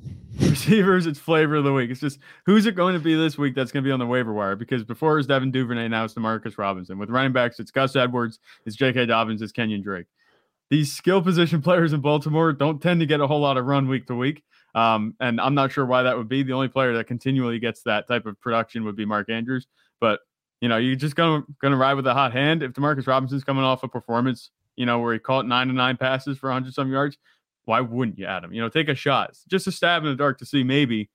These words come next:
you know, if he can get a little traction in this offense, because it was really windy. You know, the weather conditions weren't ideal, and that was kind of playing into the low-scoring affair that it was. Granted, the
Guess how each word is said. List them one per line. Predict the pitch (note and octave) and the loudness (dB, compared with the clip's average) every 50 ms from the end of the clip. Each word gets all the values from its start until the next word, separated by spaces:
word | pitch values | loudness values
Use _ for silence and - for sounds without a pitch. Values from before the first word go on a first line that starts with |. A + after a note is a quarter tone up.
| _ _ _ _ - | _ _ _ _ -4
you | - B2 | -2 0
know, | B2 A#2 A2 G#2 | 2 2 2 0
if | G#2 F#2+ A2+ A#2 A#2 - | 0 -2 -4 -4 -4 -2
he | C#3 C3 | -4 -2
can | B2+ C3+ C3+ | -2 -2 -2
get | B2 C3+ C3 A2 | 0 0 0 0
a | A#2+ | -2
little | A#2 B2 C3 B2 A#2+ A2+ G#2+ | -2 -2 -2 -2 -2 -2 -2
traction | - C#3+ C3+ C3+ C3+ C3+ - B2 A2 | -2 -2 0 0 -2 -4 -6 -8 -8
in | G#2+ A2 G#2+ | -6 -6 -6
this | G#2+ G2+ - | -6 -4 0
offense, | A#2+ A#2 A2 - G2+ F#2+ F2+ _ | 0 0 0 -2 -6 -12 -12 _
because | - A#2 - A#2 G#2+ G#2 - _ _ _ _ _ _ _ - | -10 -6 -4 -4 -6 -6 -8 _ _ _ _ _ _ _ -2
it | - F#3+ | 0 2
was | B3 C#4+ A#3 D#3 | 2 2 0 0
really | C3+ C#3+ E3+ G3+ G3 D#3 | 2 2 4 6 4 4
windy. | A2+ G#2 A2 A#2+ B2 C3+ E3 F#3 G#3 A3 - | 2 0 -2 -2 0 0 0 0 -2 -4 -4
You | B2+ B2+ | -2 -2
know, | - G#2+ | 0 0
the | A#2 B2 | 0 0
weather | A#2 C3+ C#3+ D#3+ E3 | 2 2 2 2 0
conditions | - F3 D#3 D3 C#3+ D#3 C#3 | -2 0 -2 0 0 0 -2
weren't | A#2+ C3 C#3 C#3 - - | 0 2 0 0 0 0
ideal, | B2 A#2+ A#2+ - A#2 B2 C#3 E3 F3 A#2+ | -2 -4 -2 -2 -2 0 0 0 0 -2
and | C3+ B2+ | -4 -4
that | B2 C3+ | -4 -4
was | C#3 - | -6 -6
kind | - B2+ C3+ C#3 | -2 -2 -2 -2
of | C3+ - | -2 0
playing | C#3+ C#3 C3+ B2 B2 | 0 0 2 2 0
into | C3 C3 C3 B2+ | 0 -2 -2 -4
the | A#2 | -4
low-scoring | A2 A2 A#2 A#2+ A#2+ - - B2+ A#2+ A#2 A2+ | -2 -2 -2 -2 -2 -4 -2 0 0 0 0
affair | G#2+ - A2+ A2+ A#2+ A#2+ | -2 -2 -2 -2 0 0
that | A2+ G#2+ | 0 -2
it | G#2 | -2
was. | G#2+ A2+ A#2 A#2+ A#2+ | -2 -2 -2 -2 -2
Granted, | - A#2 A#2 A2+ - G#2+ | -4 -4 -4 -4 -6 -6
the | G#2 G#2 | -6 -6